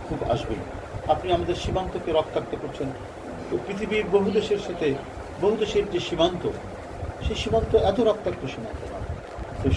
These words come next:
সবগুলো মিলিয়েই, আহ, এক ধরনের যে, আহ, প্রতিকূল যে পরিবেশ বি-, বিরাজ করছে, এটিকে স্বাভাবিক করার এটা ভারতের দায়িত্ব। কারণ বিশেষ করে আমরা মনে করি যে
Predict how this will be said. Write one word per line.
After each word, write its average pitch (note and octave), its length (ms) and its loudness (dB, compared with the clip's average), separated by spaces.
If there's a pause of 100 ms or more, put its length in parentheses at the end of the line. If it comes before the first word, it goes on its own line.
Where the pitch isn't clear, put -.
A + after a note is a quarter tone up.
সবগুলো - 400 0
মিলিয়েই, D#3+ 320 0
আহ, - 680 -4
এক B2+ 240 4
ধরনের C3 300 2 (140)
যে, A#2+ 180 2
আহ, - 640 -10 (360)
প্রতিকূল G3+ 560 -4
যে E3 160 6 (100)
পরিবেশ F3 300 2 (100)
বি-, - 340 -4
বিরাজ C3 280 4
করছে, - 220 -8 (580)
এটিকে D#3 340 0 (220)
স্বাভাবিক B2 360 2 (120)
করার A#2+ 240 4 (1080)
এটা A2 240 0 (720)
ভারতের A2+ 300 -2 (200)
দায়িত্ব। - 480 -4 (420)
কারণ D3+ 220 6 (600)
বিশেষ - 260 -4
করে D3+ 220 0
আমরা B2+ 260 2
মনে A2+ 200 0
করি G#2 300 -6 (640)
যে - 140 -4